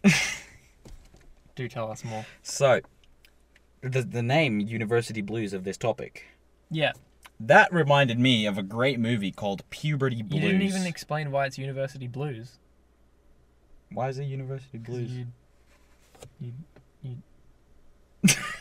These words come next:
Speaker 2: you know?
Speaker 1: But what if I don't know, I don't wanna talk about it?
Speaker 2: You know what? You should talk about it.
Speaker 1: I don't wanna talk about the fact that I'm a dropout.
Speaker 2: <laughs> You, you dropped, you, you decided to do a summer course and then you dropped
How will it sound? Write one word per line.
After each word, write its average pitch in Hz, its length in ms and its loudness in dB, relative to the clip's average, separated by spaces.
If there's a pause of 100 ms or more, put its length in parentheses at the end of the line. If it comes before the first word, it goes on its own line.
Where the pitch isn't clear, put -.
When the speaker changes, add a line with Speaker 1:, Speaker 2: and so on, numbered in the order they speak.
(580)
Speaker 2:
you 120 60 -6
know? 127 100 -6
Speaker 1:
But 135 100 2
what 160 140 10
if 185 80 8
I 175 80 6
don't 143 160 4
know, 117 140 0 (100)
I 117 100 4
don't 117 160 0
wanna 117 220 0
talk 117 160 -4
about 107 260 -4
it? 107 200 -10 (120)
Speaker 2:
You 143 80 -12
know 131 100 -10
what? 147 120 -12 (100)
You 143 120 -6
should 143 140 -10
talk 165 180 -6
about 117 200 -6
it. - 200 -12
Speaker 1:
I - 60 -4
don't 175 120 2
wanna 175 140 0
talk 165 160 0
about 143 180 2
the 113 80 -4
fact 107 220 -4
that 110 80 -6
I'm 107 80 -4
a 107 40 -6
dropout. 104 460 -6 (260)
Speaker 2:
<laughs> 247 800 8 (100)
You, 175 420 0
you 160 160 0
dropped, 180 340 2
you, 170 140 0 (260)
you 156 80 0
decided 180 360 8
to 190 80 0
do 190 100 4
a 175 60 2
summer 156 280 2
course 131 300 2
and 139 80 -2
then 135 80 0
you 139 60 -2
dropped 139 300 4